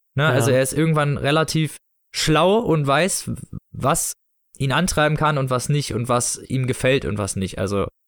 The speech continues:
Speaker 1: er hat dann immer, er hat große Spektren abgegriffen, dadurch, dass er sich ja auch alles merken kann. Und oft, äh, sind seine Sachen halt, na, er lernt's oft durch eine sehr schlechte Lektion, sagen wir's mal so. Seine Leben werden, werden gerne mal gewaltsam beendet.
Speaker 2: Mhm.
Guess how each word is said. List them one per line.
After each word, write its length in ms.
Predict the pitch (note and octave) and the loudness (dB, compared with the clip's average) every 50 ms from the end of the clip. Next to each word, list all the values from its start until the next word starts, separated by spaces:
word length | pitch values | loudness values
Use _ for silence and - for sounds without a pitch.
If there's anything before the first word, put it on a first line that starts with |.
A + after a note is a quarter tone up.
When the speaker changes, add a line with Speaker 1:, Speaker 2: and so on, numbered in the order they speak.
| _ _ _ _ _ | _ _ _ _ _
Speaker 1:
er 80 | - G#2+ | -2 -2
hat 120 | A#2+ A#2+ | 0 0
dann 120 | C3+ B2 B2 | 0 -2 0
immer, 260 | A#2+ B2+ B2 A#2+ - | 0 0 0 -2 -2
er 140 | - A#2 B2 | -2 -2 -2
hat 140 | C3 - | -2 0
große 260 | - C#3 D#3 D3+ - C#3 | 0 0 2 2 0 -2
Spektren 480 | - - D3 C#3 - - D3 C#3 B2 | -2 -2 -2 -2 0 -2 -2 0 0
abgegriffen, 540 | A#2+ A#2+ - - C3 - A#2+ A2+ A2 - B2 | 0 -2 -2 -2 -4 -2 -2 -4 -2 0 0
dadurch, 200 | A2+ A2 A#2 A2+ | 0 0 0 0
dass 200 | - A#2 - - | -2 -2 -2 -2
er 40 | A#2 | -2
sich 160 | A#2+ A#2 - | -2 -2 0
ja 80 | A#2+ A2 | 0 -2
auch 120 | A2 - | 0 0
alles 240 | - A#2+ A#2 - B2 | 0 0 0 0 0
merken 260 | A#2+ A#2 A2 - A2 | -2 -2 -2 -2 -4
kann. 220 | - G#2+ F#2 F2 - _ _ _ _ _ _ _ _ | -4 -2 -4 -4 -6 _ _ _ _ _ _ _ _
Und 140 | - A2+ G#2 | -4 -2 0
oft, 320 | C3 D#3 D3 - - - - - | 2 0 0 -2 -8 -12 -8 -4
äh, 240 | - C3 C#3+ C#3+ C#3 | 0 0 2 2 2
sind 220 | B2+ C#3+ D3 D3 | 2 0 0 0
seine 180 | D3+ C#3+ C#3 C3+ | 0 0 0 0
Sachen 300 | C3+ D3 C#3 D3 C#3 C3+ | 0 0 0 0 2 2
halt, 340 | C3+ C3+ C3+ C#3 C3+ - - - - - _ _ _ _ _ | 2 2 2 2 0 -2 -10 -12 -18 -20 _ _ _ _ _
na, 340 | - A2 B2 B2+ C3+ C#3 C3+ | -4 -2 0 0 2 2 2
er 120 | C3 C#3 | 2 2
lernt's 340 | C3+ C3+ C#3+ E3 D#3 - - | 4 2 2 2 0 -2 -2
oft 260 | - D#3 D#3+ - - E3 | -2 -2 -2 0 -2 -2
durch 140 | D3+ C3+ | 0 2
eine 120 | D3 D3+ C#3+ | 2 0 2
sehr 200 | C3 D3+ C3+ C3+ | 2 2 0 0
schlechte 360 | - C#3+ C#3 C#3+ - - C3 | 2 0 0 0 0 0 2
Lektion, 460 | A2+ G#2+ G2+ - - - A#2+ A2 A2+ | 2 2 2 0 -2 0 0 2 2
sagen 160 | A#2+ A#2+ A#2 | 2 2 2
wir's 100 | A#2 A#2 | 2 2
mal 140 | B2+ B2 A#2+ | 2 0 2
so. 140 | A2 A#2 A2 | 2 2 2
Seine 200 | G#2+ G#2+ G#2+ A2 | 2 2 2 2
Leben 300 | A2 A2+ B2+ C#3 C#3+ C3 | 2 2 2 2 2 2
werden, 320 | C3 B2 A#2+ A#2+ B2 B2 - - - - - - _ _ _ | 2 2 2 0 -2 -4 -4 -8 -14 -16 -18 -20 _ _ _
werden 240 | B2 C3 C3+ C3+ C3 | 2 2 2 2 2
gerne 220 | C#3 C#3 D3+ D3 | 2 2 2 2
mal 120 | C#3+ C#3 | 2 2
gewaltsam 600 | C3 C#3 A#2+ B2 B2 C#3 C#3+ - - B2 A#2 A#2+ | 2 0 0 2 2 2 0 2 2 2 2 2
beendet. 520 | A#2 A2+ F2 G#2 B2+ C3 C3+ D3 E3 - - - _ _ _ _ _ _ _ | 2 2 2 2 2 2 2 2 2 0 -4 -12 _ _ _ _ _ _ _
Speaker 2:
Mhm. 380 | C#3 B2 B2 A#2+ B2 B2+ D3+ | -2 0 2 2 2 2 0